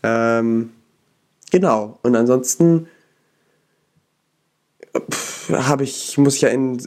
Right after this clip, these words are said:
in Psychologie immer solche Se-, Seminare, so Vorträge machen. Und da hab ich morgen auch noch einen.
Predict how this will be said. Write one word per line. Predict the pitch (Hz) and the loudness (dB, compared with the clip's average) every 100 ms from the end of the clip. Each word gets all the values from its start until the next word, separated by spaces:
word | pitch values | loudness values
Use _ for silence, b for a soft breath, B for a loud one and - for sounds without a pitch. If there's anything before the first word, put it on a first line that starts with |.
| - | 0
in | 127 127 123 123 | 0 0 -4 -6
Psychologie | - 127 131 127 151 151 | -12 0 0 2 4 4
immer | 127 | 4
solche | 123 123 127 120 | 2 2 4 2
Se-, | 120 117 - | 2 0 0
Seminare, | 123 123 123 113 123 160 160 151 147 | 2 4 4 4 2 2 2 2 2
so | 139 123 | 0 -2
Vorträge | 123 135 147 - 143 143 | 0 0 0 0 0 0
machen. | 135 139 147 139 | -2 -2 -4 -2
Und | 123 | 0
da | 113 | 0
hab | 120 | -2
ich | 123 | -2
morgen | 123 117 120 | 0 2 2
auch | 131 | 2
noch | 156 139 | 2 0
einen. | 110 127 127 127 | -2 -2 -4 -8